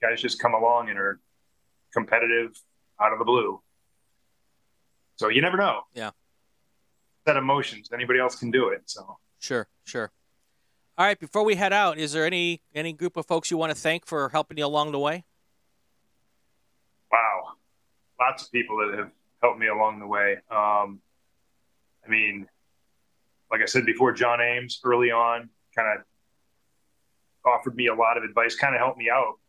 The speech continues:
Speaker 1: when I first started. Um, so that was, that was kinda cool. Uh, Kathy Barnes, very, very supportive all the way around. Um, uh, Brian Connors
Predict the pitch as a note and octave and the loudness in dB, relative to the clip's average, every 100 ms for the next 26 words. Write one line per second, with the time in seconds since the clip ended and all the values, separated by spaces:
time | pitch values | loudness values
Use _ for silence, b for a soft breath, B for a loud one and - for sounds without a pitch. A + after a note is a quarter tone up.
0 | _ _ A#2 G#2+ - A#2 - B2 A#2 A2 | _ _ -12 -12 -2 0 2 2 2 2
1 | G2 - _ _ _ _ _ _ _ F#2+ | -4 -12 _ _ _ _ _ _ _ 0
2 | F#2+ F#2+ F#2 _ _ _ _ _ _ _ | 2 0 -2 _ _ _ _ _ _ _
3 | _ _ _ - A2+ G2 A2+ A2+ G#2+ A#2+ | _ _ _ -4 0 2 0 0 0 0
4 | A#2 - A2 G#2 - G#2 G#2 G#2+ - A2 | 0 0 -2 -2 -2 0 0 -4 0 2
5 | G2+ F#2+ - _ _ _ - C#3+ C#3 A#2+ | 2 -2 -8 _ _ _ 2 2 4 2
6 | A#2+ B2 B2+ - - _ _ _ _ _ | 2 0 -4 -14 -16 _ _ _ _ _
7 | _ _ - B2 A2+ G#2 _ _ _ _ | _ _ -2 0 0 -4 _ _ _ _
8 | _ _ _ _ _ _ C3+ C3 A#2 A2 | _ _ _ _ _ _ -2 0 -2 -4
9 | - A2+ A2+ A2 G#2+ A2 G#2+ G2+ G2+ G2+ | 0 2 2 2 0 0 0 0 -2 -2
10 | G#2+ _ _ A2 G2+ G2 F#2+ _ _ _ | -8 _ _ 0 2 2 -4 _ _ _
11 | _ _ _ _ _ _ _ _ _ _ | _ _ _ _ _ _ _ _ _ _
12 | _ _ _ _ _ _ _ _ _ _ | _ _ _ _ _ _ _ _ _ _
13 | _ _ _ A2 F2+ E2+ - C3+ C3 C3+ | _ _ _ -2 0 -2 -2 2 2 0
14 | A#2 A#2+ A#2+ B2+ C3 - - | -2 0 0 -2 -4 -8 -10